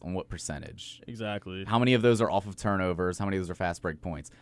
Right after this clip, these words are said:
Speaker 1: Not that there's anything wrong with scoring off turnovers and scoring on fast breaks, but it's like, you can lean into your system. That can be your culture. You don't have to get defensive when someone says, "Hey,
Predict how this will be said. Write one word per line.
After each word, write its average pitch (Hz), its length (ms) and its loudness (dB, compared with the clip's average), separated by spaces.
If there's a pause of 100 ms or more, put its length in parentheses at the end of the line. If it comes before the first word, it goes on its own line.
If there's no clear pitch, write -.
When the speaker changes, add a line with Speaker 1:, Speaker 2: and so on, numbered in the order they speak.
Speaker 1:
Not 135 180 2
that 151 80 4
there's 117 120 2
anything 127 280 2
wrong 143 220 6
with 95 140 0
scoring 107 400 0
off 104 160 0
turnovers 101 460 0
and 82 100 -6
scoring 98 340 -2
on 98 100 -2
fast 139 280 -4
breaks, - 240 -4
but 101 140 -2
it's 95 100 -4
like, 101 280 0 (440)
you 123 160 0
can 131 240 0
lean 127 200 4
into 120 240 2
your 101 140 2
system. 92 600 -2 (180)
That 101 140 2
can 104 140 0
be 104 80 2
your 92 140 0
culture. 80 720 -2 (800)
You 110 160 0
don't 117 180 4
have 110 160 0
to 104 80 2
get 101 180 0
defensive 101 840 0
when 92 180 -4
someone 95 300 0
says, 95 260 0
"Hey, 117 420 4